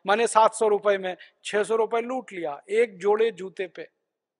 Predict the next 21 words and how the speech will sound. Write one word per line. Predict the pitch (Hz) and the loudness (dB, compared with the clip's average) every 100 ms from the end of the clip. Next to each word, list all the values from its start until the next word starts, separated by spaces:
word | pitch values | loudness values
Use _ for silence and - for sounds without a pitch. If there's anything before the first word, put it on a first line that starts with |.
| _ _ _ _ _ _ _ _ _ _ _ _ _ _ _ _ _ _ _ - | _ _ _ _ _ _ _ _ _ _ _ _ _ _ _ _ _ _ _ 2
तो | 240 | 4
चप्पल | 247 262 - 285 | 6 6 6 8
बेचते | 269 262 - 269 | 10 10 8 4
हैं, | 262 | 4
जूते | 247 254 247 | 0 4 4
बेचते | 202 185 185 | 4 0 -6
हैं। | 156 | -6
और | - 214 | 2 4
ये | 214 269 | 6 6
कंपनी | 262 269 277 294 294 294 262 _ _ _ _ _ _ - | 8 6 4 2 2 0 -6 _ _ _ _ _ _ -2
सत्तर | - 254 - 320 320 | 4 4 6 6 8
लाख | 285 262 285 | 10 8 8
रुपए | 262 269 269 269 | 4 6 8 8
से | 269 285 | 8 8
इसने | 247 240 285 | 8 2 2
व्यापार | 240 214 208 247 | 6 6 6 4
शुरू | 226 240 240 | 2 -6 -6
किया | - 220 | 0 2
था | 208 240 | 4 2
हिंदुस्तान | 226 202 202 - - 170 | 0 -4 -6 -6 -4 -6
में, | 143 131 | -8 -18